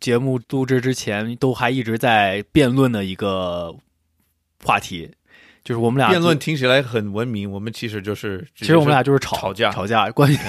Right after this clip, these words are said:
Speaker 2: 嗯。
Speaker 1: <laughs> OK，他的法语的名字叫 déjà senti。
Speaker 2: T，senti。
Speaker 1: senti，déjà senti。他的意思是已经感觉，就直接翻译的话叫已经感觉到了。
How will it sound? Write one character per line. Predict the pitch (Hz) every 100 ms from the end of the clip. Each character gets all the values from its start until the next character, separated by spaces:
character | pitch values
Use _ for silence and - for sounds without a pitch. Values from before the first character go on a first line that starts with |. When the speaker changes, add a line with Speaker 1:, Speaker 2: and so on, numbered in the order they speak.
| 165 - 165 - 226 214 _ 247 _
Speaker 2:
嗯。 | 131 101 104
Speaker 1:
<laughs> | _ -
OK， | 135 - 170 147 107 110
他 | 170 165
的 | 160 131 107 - - - _ _
法 | - 139 160
语 | 107
的 | 104
名 | 107 123
字 | 127
叫 | 117 104 87 90
déjà | - 131 135 131 123 117 120 - - 370
senti。 | - - 113 - 113 101 _ _ _ _ _ _
Speaker 2:
T，senti。 | - 107 101 - - 185 101 - -
Speaker 1:
senti，déjà | - 131 147 110 - - 143 147 143
senti。 | 139 131 123 139 104 - _ _ _ _ _ _
他 | - 127
的 |
意 | 120
思 | 113 113
是 | 98 104 92
已 | 107 98
经 | 101 156 165
感 | - 95 65
觉， | - 92
就 | 101 160
直 | 147
接 | 175 262
翻 | 254 254
译 | 160
的 | 98
话 | 98
叫 | 92
已 | 95 87
经 | 123 120
感 | 104 82
觉 | - 87
到 | 87 120 85
了。 | -